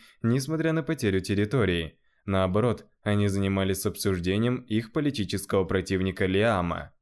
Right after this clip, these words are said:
Болгуада выглядел так, будто бы ему весело, хотя на носу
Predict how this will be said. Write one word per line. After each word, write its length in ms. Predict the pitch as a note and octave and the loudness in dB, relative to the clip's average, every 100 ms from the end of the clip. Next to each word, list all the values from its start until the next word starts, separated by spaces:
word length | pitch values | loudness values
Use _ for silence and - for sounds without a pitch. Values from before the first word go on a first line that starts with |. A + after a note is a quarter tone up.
| _ _ - | _ _ -4
Болгуада 640 | G2 F#2+ F#2 F#2 G2 G2+ | 0 2 2 2 2 2
выглядел 460 | G2 G2 F#2+ F#2+ | 0 0 0 0
так, 320 | F2+ G#2+ A2+ - _ | 0 0 -2 -10 _
будто 380 | D3 E3 F3 D3+ | -2 0 2 0
бы 180 | C#3 C#3+ | 2 2
ему 240 | C3+ C3+ | 4 4
весело, 540 | C3 C#3+ A#2+ - F2 E2+ | 2 2 0 0 0 0
хотя 280 | G2+ F2+ F#2 | -2 -2 0
на 120 | F2+ | 0
носу 440 | F2+ - B2 C3+ | -2 0 0 -2